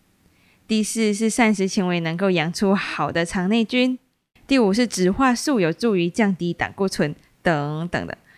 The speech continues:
好处实在其实是太多了。所以蔡医师也建议大家吃饭的时候多花一点钱，点多一份菜，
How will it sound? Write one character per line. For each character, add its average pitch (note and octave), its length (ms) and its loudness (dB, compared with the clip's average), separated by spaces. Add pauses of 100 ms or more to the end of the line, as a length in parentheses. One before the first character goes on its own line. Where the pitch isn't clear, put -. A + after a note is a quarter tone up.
好 E3+ 180 -2
处 G#3+ 200 2
实 F3 160 -6
在 G3 180 2
其 F3 140 -2
实 E3 60 0
是 D#3+ 120 -6
太 E3 260 0
多 C3+ 300 -2
了。 - 140 -6 (340)
所 A3 140 4
以 G#3+ 40 6
蔡 A#3+ 220 4
医 A3+ 80 6
师 G3+ 180 2
也 F3 100 4
建 A3 200 2
议 A3 100 2
大 G3+ 160 2
家 F#3 180 2
吃 F#3 220 -2
饭 A3 160 2
的 F#3 100 2
时 G3+ 100 0
候 G3 200 4
多 G3 240 4
花 G3 320 2
一 G#3+ 60 2
点 G3+ 220 -2
钱， E3+ 300 -4 (380)
点 F#3 200 4
多 A3+ 140 4
一 G3 120 2
份 G#3+ 200 0
菜， - 300 -2